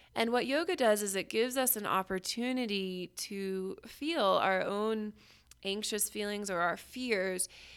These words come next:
in a very controlled and safe environment.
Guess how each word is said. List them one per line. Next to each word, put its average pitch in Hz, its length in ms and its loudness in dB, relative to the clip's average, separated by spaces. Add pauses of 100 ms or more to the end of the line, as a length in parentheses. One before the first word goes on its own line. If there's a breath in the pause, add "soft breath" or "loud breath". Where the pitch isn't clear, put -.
(220 loud breath)
in 226 180 4
a 208 240 4
very 311 300 0
controlled 208 520 -2
and 190 160 0
safe 190 380 2
environment. 165 880 -2